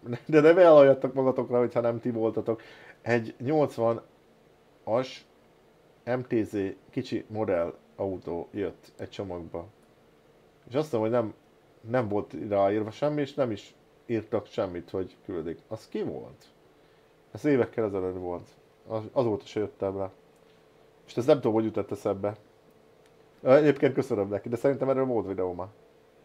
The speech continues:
Jaj! András Takás, szia Keeper, már nagyon régóta nézlek, kb. kilenc éve. A barátom is, és köszönjük a sok jó tartalmat. Kérdés, lesz-e még Spin Tires és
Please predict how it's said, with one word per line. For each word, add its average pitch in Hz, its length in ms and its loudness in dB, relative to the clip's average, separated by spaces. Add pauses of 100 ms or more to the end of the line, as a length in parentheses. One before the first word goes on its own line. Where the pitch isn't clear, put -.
(1040)
Jaj! 508 880 8
András 196 420 8
Takás, 202 380 8
szia 233 260 6
Keeper, 226 420 4
már 208 160 8
nagyon 220 320 6
régóta 202 400 6
nézlek, 175 440 6
kb. 170 320 8
kilenc 175 340 6
éve. 135 380 4 (340)
A - 80 -4
barátom 156 440 10
is, 143 120 -2
és 139 140 -2
köszönjük 139 460 0
a - 20 -2
sok 151 280 0
jó 131 140 0
tartalmat. 143 920 6 (300)
Kérdés, 156 360 6
lesz-e 165 300 4
még 156 140 2
Spin 175 340 2
Tires 156 420 6
és - 260 -6